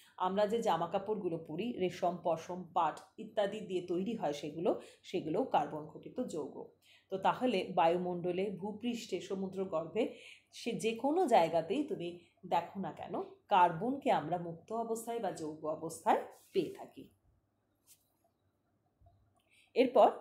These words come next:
কার্বন, এবার আসি carbon নিয়ে, আহ, কিছু জানা তথ্যে। এগুলো আমরা প্রত্যেকেই জানি যে কার্বন হলো একটি অধাতব মৌল। কার্বন অধাতু। কার্বনের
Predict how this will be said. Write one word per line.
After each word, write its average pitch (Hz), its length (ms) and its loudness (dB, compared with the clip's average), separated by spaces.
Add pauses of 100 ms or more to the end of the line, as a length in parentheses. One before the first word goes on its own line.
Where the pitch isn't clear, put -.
(120)
কার্বন, - 600 4 (760)
এবার 220 240 2 (120)
আসি 196 400 -4 (300)
carbon 202 420 -4
নিয়ে, 233 300 -2 (1000)
আহ, 175 240 -12
কিছু 226 380 -4
জানা 202 540 0 (100)
তথ্যে। - 480 -2 (560)
এগুলো 190 260 0
আমরা 165 180 -4
প্রত্যেকেই 196 520 0
জানি 185 380 -2 (440)
যে 185 140 -6
কার্বন 180 500 -2
হলো 233 320 -4 (400)
একটি 208 220 -4
অধাতব 208 760 2
মৌল। 131 480 -2 (500)
কার্বন 170 400 -2 (240)
অধাতু। 180 560 -4 (1000)
কার্বনের 196 380 4